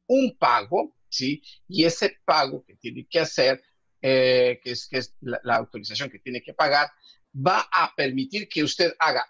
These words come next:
eh, la carta explicando junto con su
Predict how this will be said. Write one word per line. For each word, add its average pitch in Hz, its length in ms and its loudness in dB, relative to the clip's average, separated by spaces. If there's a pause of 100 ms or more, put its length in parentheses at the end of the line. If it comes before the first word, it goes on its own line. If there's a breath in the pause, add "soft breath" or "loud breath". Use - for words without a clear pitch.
(380)
eh, 156 180 4
la 147 320 2
carta 247 500 0
explicando 208 880 -2
junto 359 800 -2
con 151 220 -2
su 135 440 -10